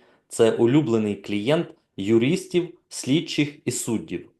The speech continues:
Тобто не хочете бути клієнтом страхової компанії, не хочете придбати автоцивілку, е, там економите на цьому, не знаю. Тоді,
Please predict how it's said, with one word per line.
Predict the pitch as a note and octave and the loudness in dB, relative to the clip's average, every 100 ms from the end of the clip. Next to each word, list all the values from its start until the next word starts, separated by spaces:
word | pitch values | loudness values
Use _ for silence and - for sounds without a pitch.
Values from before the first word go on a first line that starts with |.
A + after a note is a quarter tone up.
| _ _ _ _ _ - | _ _ _ _ _ 0
Тобто | A2+ - | 2 4
не | C3+ D3+ | 4 4
хочете | F#3 F3 E3 | 2 2 2
бути | D3+ D#3 D3 | 0 0 0
клієнтом | C#3 - C3+ C3+ E3 D#3 C3+ | -2 -4 -4 0 0 0 -4
страхової | - B2 - C#3 D3+ | -4 -4 -4 2 2
компанії, | - A#2 A2+ C3+ F#3+ F3 D3+ - _ _ | 2 0 2 2 2 -2 -6 -14 _ _
не | G#2+ | 0
хочете | C3+ D#3+ D#3+ C3 | 4 2 2 -4
придбати | - A#2 B2 B2+ A#2+ | -2 -2 2 2 4
автоцивілку, | G#2+ G2+ A2+ - G#2+ E3 G3 F#3+ D#3 - _ _ _ _ _ _ _ _ G2 | 0 0 -6 -6 -2 0 0 -2 -6 -10 _ _ _ _ _ _ _ _ -4
е, | G2+ F#2+ | 0 0
там | F#2+ G2 | 0 0
економите | G#2 - G#2 A2+ E3+ C#3+ A#2 | 0 0 2 2 2 2 0
на | A2+ | -2
цьому, | - G#2 G2+ F#2 | -2 -2 -2 -6
не | G2 | -8
знаю. | F#2+ F#2 E2+ E2 E2 - A1 - _ _ _ _ _ - | -6 -4 -4 -8 -14 -16 -16 -18 _ _ _ _ _ -6
Тоді, | F#2+ G2 B2 D3 C#3+ A#2+ | -4 -2 0 2 4 4